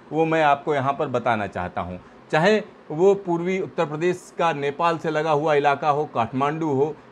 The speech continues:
इन सारी जगहों पर बादलों की आवाजाही ज़बरदस्त तरीके से चल रही है। इसके अलावा उत्तराखंड, हिमाचल और जम्मू कश्मीर के लिए भी चिंता बढ़ गई है। और चिंता बढ़ने के पीछे जो सबसे बड़ी वजह है वो वजह है कि समय से पहले इन इलाकों में मानसून का पहुंच जाना,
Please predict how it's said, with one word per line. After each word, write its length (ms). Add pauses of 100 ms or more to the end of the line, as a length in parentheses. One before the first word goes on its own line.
(100)
इन 140
सारी 400
जगहों 420
पर 280
बादलों 500
की 180
आवाजाही 480
ज़बरदस्त 560
तरीके 300
से 120
चल 220
रही 240
है। 120 (220)
इसके 200
अलावा 280
उत्तराखंड, 600
हिमाचल 560
और 200
जम्मू 260
कश्मीर 360
के 140
लिए 160
भी 120
चिंता 340
बढ़ 140
गई 200
है। 320 (160)
और 280 (220)
चिंता 320
बढ़ने 300
के 100
पीछे 320
जो 120
सबसे 320
बड़ी 200
वजह 240
है 200
वो 240
वजह 180
है 180
कि 140
समय 320
से 120
पहले 360
इन 200
इलाकों 400
में 120
मानसून 480
का 120
पहुंच 300
जाना, 300